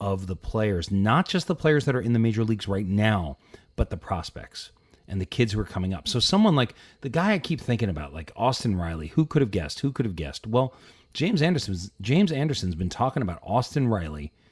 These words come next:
for three years in our original R D I draft, maybe four years. In our original R D I draft,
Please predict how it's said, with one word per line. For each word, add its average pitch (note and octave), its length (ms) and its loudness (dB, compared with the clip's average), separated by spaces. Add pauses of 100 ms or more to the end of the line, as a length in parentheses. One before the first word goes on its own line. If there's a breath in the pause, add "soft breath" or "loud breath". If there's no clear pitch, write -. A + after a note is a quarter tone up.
(140 soft breath)
for - 160 -10
three G#2 340 -2
years - 560 -4
in G2+ 100 -6
our G2+ 140 2
original A2+ 500 4
R A2 180 4
D A2+ 120 4
I G2+ 160 4
draft, F#2+ 240 -2
maybe A2+ 160 0
four D3 260 0
years. D2 360 -4 (340 soft breath)
In A#2+ 60 -2
our A2+ 60 4
original C3 380 4
R C3+ 160 4
D B2 140 2
I A2+ 140 2
draft, F#2+ 560 -2